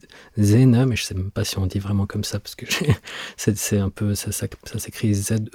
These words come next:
E, deux N E, je crois, ou quelque chose comme ça. Enfin, voilà. En tout cas, euh, ça sonne un peu comme ça. Et, euh, donc, c-, je sais pas si j'ai appris quelque chose, mais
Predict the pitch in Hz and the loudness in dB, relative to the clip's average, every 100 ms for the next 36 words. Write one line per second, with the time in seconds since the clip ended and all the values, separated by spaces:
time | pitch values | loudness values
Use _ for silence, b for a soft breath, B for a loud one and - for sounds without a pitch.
0 | - 110 110 - 107 110 104 131 147 - | -2 -2 -2 -2 2 2 2 0 -4 -6
1 | 120 110 95 107 _ B B B - - | -6 -4 -6 -10 _ B B B -16 -8
2 | 113 107 - 117 135 - _ B B B | -6 -6 -8 -8 -10 -12 _ B B B
3 | B - 101 104 95 90 - - - - | B -6 0 0 0 -4 -14 -20 -16 0
4 | 110 107 101 92 90 92 - _ _ _ | 2 4 2 0 -2 -6 -12 _ _ _
5 | _ _ - - 104 98 107 101 - 101 | _ _ -18 -6 -4 0 2 2 0 -8
6 | _ - 107 - 127 139 - 120 113 104 | _ -12 -8 -2 -2 -2 4 6 8 6
7 | 98 98 - _ _ _ _ - 131 117 | 4 2 -4 _ _ _ _ -2 2 2
8 | - - _ - - 123 107 139 151 123 | 0 -8 _ -20 -2 0 4 6 6 6
9 | 104 101 - - 107 - 135 139 123 110 | 4 2 0 0 -2 6 6 8 6 6
10 | 123 | 4